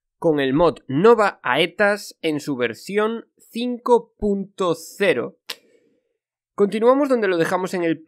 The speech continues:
episodio anterior. Eh, ¿qué pasa? Que hace ya un par de semanitas que no toco esto, con lo cual no me acuerdo exactamente de qué es lo que estábamos haciendo. O sea, sí, me acuerdo de qué estamos haciendo. Pero moral excelente, dinero tal, ¿cómo está el tema del castillo?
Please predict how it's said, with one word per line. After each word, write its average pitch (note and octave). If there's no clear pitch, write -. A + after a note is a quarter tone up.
episodio D#3+
anterior. D#3+
Eh, B2
¿qué -
pasa? D3
Que C#3
hace C3+
ya C#3+
un D3
par C#3+
de D3
semanitas D#3
que C3+
no B2+
toco C#3+
esto, F3
con D3
lo A#2
cual D#3
no C3+
me B2+
acuerdo B2+
exactamente C#3
de D3
qué C3+
es A#2+
lo C3
que B2+
estábamos A#2
haciendo. C3+
O -
sea, B2
sí, G#3
me B2+
acuerdo D3
de A#2
qué D3+
estamos D#3+
haciendo. F3
Pero C#3
moral D3+
excelente, G3+
dinero C#3
tal, G#3
¿cómo D#3+
está D3
el C#3+
tema C#3
del B2+
castillo? A#2